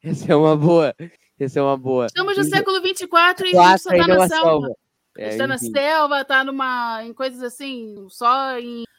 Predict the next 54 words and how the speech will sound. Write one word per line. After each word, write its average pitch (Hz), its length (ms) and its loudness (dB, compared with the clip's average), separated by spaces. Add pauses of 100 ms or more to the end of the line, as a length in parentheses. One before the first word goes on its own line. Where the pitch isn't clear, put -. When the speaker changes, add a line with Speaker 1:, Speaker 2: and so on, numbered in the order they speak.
Speaker 2:
só 269 160 -2
nesse 294 240 -4
tipo 294 300 -12
de 262 100 -14
paisagem, 247 760 -4
não 220 200 -12
tem 254 140 -10
mais 262 240 -8
nada. 202 520 -10 (320)
Speaker 1:
Ah, 160 140 -6
mas 151 240 -2
o, 156 140 -6
nesse 147 280 -12
sentido, 165 360 -8
sobretudo, 117 640 -6
até 127 180 -4
o 147 40 -4
Brasil, 139 360 -4
assim, 131 160 -8
é 123 60 -8
super - 260 -10
estereotipado, 143 800 -6
né? 117 120 -6
Tipo, - 120 -18
os - 40 -20
caras 123 320 -4
acham - 140 -10
que 113 260 -10
Speaker 2:
Sim, - 100 -12
é, 640 320 -8
por - 80 -10
isso 123 60 -2
Speaker 1:
é, - 40 -2
Speaker 2:
que - 40 -2
eu 302 40 -4
falei 330 280 -2
Speaker 1:
é 349 60 4
o - 40 8
Rio 180 100 6
Speaker 2:
América 359 240 2
Speaker 1:
de - 20 -8
Speaker 2:
do 190 120 2
Sul - 80 -
Speaker 1:
Janeiro, 196 220 4
o - 40 6
Speaker 2:
como 190 80 4
Speaker 1:
Brasil 196 200 4
é 202 40 0
o 190 80 2
Speaker 2:
um 196 40 2
Speaker 1:
Rio 196 100 -2
de 190 60 -2
Janeiro, 185 380 2
Speaker 2:
todo. 208 260 -2